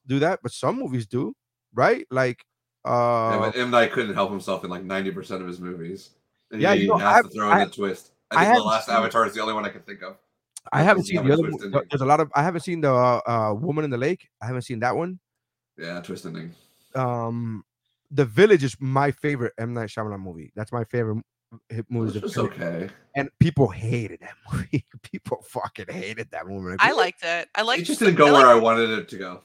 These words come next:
Speaker 2: That's
Speaker 3: I
Speaker 2: all.
Speaker 3: liked Signs, too. People didn't like <laughs> Signs.
Speaker 2: I did not like Signs, only because the aliens are stupid. Like,
Speaker 3: <laughs>
Speaker 2: the, not the, not the design, not the, they're actually dumb. Let me invade a world,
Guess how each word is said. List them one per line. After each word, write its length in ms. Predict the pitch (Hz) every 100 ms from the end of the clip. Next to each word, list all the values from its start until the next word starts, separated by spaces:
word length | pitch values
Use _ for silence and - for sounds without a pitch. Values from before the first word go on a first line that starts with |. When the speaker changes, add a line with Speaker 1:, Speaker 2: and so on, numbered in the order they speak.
| -
Speaker 2:
That's 160 | 117
Speaker 3:
I 20 | 320
Speaker 2:
all. 60 |
Speaker 3:
liked 220 | 480 -
Signs, 600 | - - 220 285 226 233
too. 340 | - 233 214 202
People 240 | 202 190 214
didn't 160 | 180
like 180 | 196 196
<laughs> 100 | -
Signs. 580 | - - 254 262 - -
Speaker 2:
I 200 | 110 123
did 160 | 117 101
not 200 | 107 98
like 140 | 95
Signs, 400 | 92 101 101 98
only 300 | - 139 156
because 380 | 151 143 151 143
the 100 | 143 -
aliens 300 | 113 127 113
are 40 |
stupid. 580 | 107 - 107 95 98 87 _ _ -
Like, 260 | 110 - _
Speaker 3:
<laughs> 60 | 101
Speaker 2:
the, 100 | 120
not 280 | 131 165 131
the, 220 | 170 175
not 160 | 143 170
the 60 | 180
design, 580 | 175 165 165 165 165 -
not 260 | 117 143 151
the, 240 | 170 135 _
they're 160 | 110 123
actually 340 | 123 - 120
dumb. 380 | 107 127 104 85 _ _ - -
Let 160 | 110 127
me 160 | 147 139
invade 640 | 117 151 160 123 113 107 _ _
a 80 | 120
world, 640 | 117 131 165 127 113 110